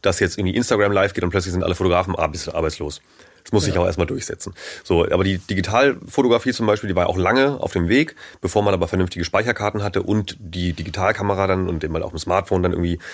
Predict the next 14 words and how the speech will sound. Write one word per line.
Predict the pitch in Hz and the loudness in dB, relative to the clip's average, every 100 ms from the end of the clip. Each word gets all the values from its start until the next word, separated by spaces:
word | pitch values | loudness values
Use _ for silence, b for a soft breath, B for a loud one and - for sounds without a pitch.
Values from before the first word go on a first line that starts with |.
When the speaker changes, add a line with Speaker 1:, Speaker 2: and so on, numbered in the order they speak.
| B B _ | B B _
Speaker 1:
erschwinglich | - 95 - 147 131 104 | -2 0 2 4 4 4
war | 104 | 2
für | 110 104 | 2 2
normale | 90 87 87 | 2 2 2
Leute, | 90 127 131 B B - | 4 2 2 B B -6
hat's | 87 - | -4 -2
halt | 90 | 0
nochmal | 92 87 | 2 2
zehn, | - 90 | 0 -2
fünfzehn | 92 82 90 | -2 -4 0
Jahre | 87 80 | 0 0
gedauert, | 78 78 71 - _ _ | 0 0 -2 -6 _ _
so | - | -14
ungefähr. | 64 - - | -12 -12 -14